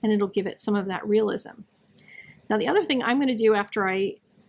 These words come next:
get the video finished, of course, is to put some, um, some text, some journaling down below the, "The harvest is ready, am I?" 'Cause I've left myself space, because I'm gonna wonder later why I put an eyeball in here. <laughs> So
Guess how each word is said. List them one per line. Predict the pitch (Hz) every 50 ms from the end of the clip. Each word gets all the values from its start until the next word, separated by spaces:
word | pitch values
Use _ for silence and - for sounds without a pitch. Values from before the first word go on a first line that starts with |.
| _ - -
get | 226 220 - - -
the | 208 202 196 185 180 175 185
video | 196 254 262 285 240 214
finished, | 202 - - 208 190 190 - -
of | 208 208
course, | - - 208 220 - - - - -
is | 247 240 247 240 -
to | 240 214
put | - - - 269 240 254
some, | - - - 240 226 214 202 202 214 208 - _ - - - _ _ _ _ _ _ - - - _ _ _ _ _ -
um, | 196 202 202 - - 180 190 - _ - - - _ _ _ _ _ _ _ _ _ _ _ _ _ _ _
some | - - 262 233
text, | 214 - 254 - - - -
some | - 233 214
journaling | 214 233 233 247 262 262 233 214 202 202
down | 208 208 202 202 202 208
below | 208 208 202 202 208 214 214 208 202 190 190 185 170 -
the, | - 202 196 190 185 - - _ _ _ _
"The | 240
harvest | - 226 202 190 208 - -
is | 208 196 - 214
ready, | 208 202 190 185 - - -
am | 208 202 196
I?" | 156 120 - - - _ _
'Cause | - - -
I've | 208 202
left | 214 214 208 -
myself | 240 226 214 - 208 208 -
space, | - - - 220 233 294 - - - - - - - - - - - - -
because | 254 233 - 269 240
I'm | 269 285 320
gonna | 349 302 240
wonder | 220 233 247 262 247 226 208
later | 214 220 214 202 185 180
why | 185 202 208 214 214
I | 214
put | - 220 202
an | 202 - -
eyeball | 196 202 202 190 180 175
in | 180 - -
here. | - - - - -
<laughs> | -
So | - - - -